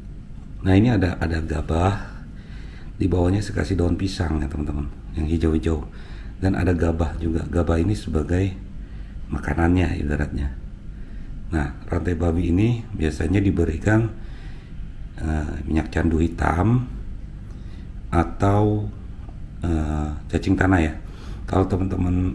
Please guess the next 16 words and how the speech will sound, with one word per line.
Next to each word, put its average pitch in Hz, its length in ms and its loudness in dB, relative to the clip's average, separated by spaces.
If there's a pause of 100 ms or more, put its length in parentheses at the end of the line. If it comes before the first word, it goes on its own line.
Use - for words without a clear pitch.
agak 80 240 -4
geli 90 320 4
sama 87 240 -2
cacing 82 400 0
tanah, 90 400 0 (720)
bisa 95 240 2
kasih 98 320 -2
cacing 95 240 2
tanah, 90 560 2 (240)
cacing - 320 -2
tanahnya 90 480 4
yang 95 80 6
bubuk, 92 320 0
ya, 87 80 4
teman-teman, 85 480 2
ya. - 0 -